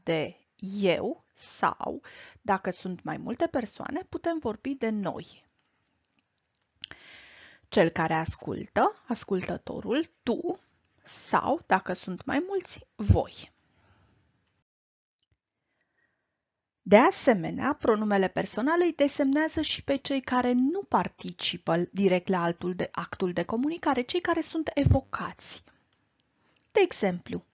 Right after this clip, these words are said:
el sau ea,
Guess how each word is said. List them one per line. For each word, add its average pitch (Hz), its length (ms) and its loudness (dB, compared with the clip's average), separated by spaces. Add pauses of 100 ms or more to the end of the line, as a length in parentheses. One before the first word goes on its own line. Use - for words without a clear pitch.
(320)
el 214 580 0 (1300)
sau - 640 0 (160)
ea, 208 560 0